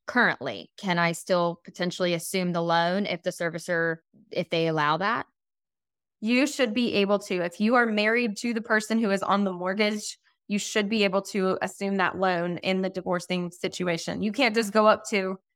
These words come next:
Speaker 2: again, this is all about divorce. We're not talking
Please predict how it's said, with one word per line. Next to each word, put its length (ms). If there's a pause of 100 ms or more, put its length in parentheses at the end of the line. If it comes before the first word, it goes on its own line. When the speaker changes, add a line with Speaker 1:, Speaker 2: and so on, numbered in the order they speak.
(140)
Speaker 2:
again, 220
this 160
is 100
all 260
about 260
divorce. 420
We're 60
not 180
talking 500